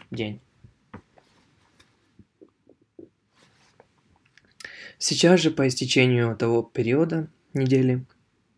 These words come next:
мы видим, что <clears throat> вы получили награды. Вам начислили награды за выполнение вчерашних заданий. Награды будут заморожены на четырнадцать дней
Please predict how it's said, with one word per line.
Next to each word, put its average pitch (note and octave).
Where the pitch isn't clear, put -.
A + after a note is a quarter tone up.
мы D3+
видим, C3
что A2
<clears throat> -
вы C3
получили A#2
награды. C3
Вам C3
начислили B2+
награды B2
за A#2
выполнение A#2
вчерашних A2
заданий. D3
Награды C#3+
будут B2+
заморожены A#2
на A#2
четырнадцать -
дней E3